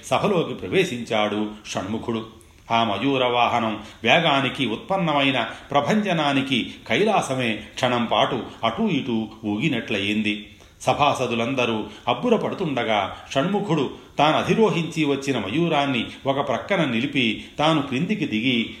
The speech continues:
పార్వతీ పరమేశ్వరులను సమీపించి వారి సరసన ఆసీనుడయ్యాడు. ప్రచండ వేగంతో ప్రయాణించగల మయూర వాహనాన్ని కలిగినవాడు, పుట్టిన క్షణమునే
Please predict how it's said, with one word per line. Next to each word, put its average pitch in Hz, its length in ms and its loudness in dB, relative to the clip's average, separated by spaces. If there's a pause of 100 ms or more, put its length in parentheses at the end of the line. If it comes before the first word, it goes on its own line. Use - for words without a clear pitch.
(160)
పార్వతీ 170 520 2
పరమేశ్వరులను 151 840 0 (180)
సమీపించి 117 920 -2 (160)
వారి 123 240 2
సరసన 113 540 0 (220)
ఆసీనుడయ్యాడు. 107 880 0 (960)
ప్రచండ 131 380 2
వేగంతో 131 600 2
ప్రయాణించగల 135 800 2
మయూర 160 380 2
వాహనాన్ని 143 600 0
కలిగినవాడు, 120 800 2 (420)
పుట్టిన 202 340 2
క్షణమునే 156 680 2